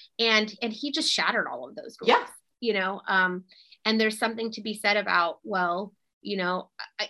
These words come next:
Speaker 1: I don't know, I, I can't say that there have been real, um, efforts, and I, this is not my area, you know, to try to, you know, really legislate and change the fact that you have that freedom. Um, in some ways, I think there's the,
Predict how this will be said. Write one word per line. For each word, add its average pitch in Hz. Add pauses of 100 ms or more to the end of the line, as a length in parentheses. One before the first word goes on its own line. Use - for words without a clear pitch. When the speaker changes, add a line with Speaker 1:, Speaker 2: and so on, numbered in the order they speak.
(100)
Speaker 1:
I 262
don't 269
know, 220
I, 202
I 233
can't 254
say 202
that 190
there 190
have 185
been 180 (300)
real, 208
um, 175 (160)
efforts, 190
and 190
I, 185
this 196
is 175
not 180
my 165
area, 151 (180)
you 240
know, 214
to 240
try 214
to, 208 (220)
you 208
know, 190
really 208
legislate 202
and 190
change 196 (280)
the 202
fact 185
that -
you 190
have 190
that -
freedom. 190 (460)
Um, 185 (140)
in 240
some 233
ways, 240
I 214
think 220
there's 190
the, 196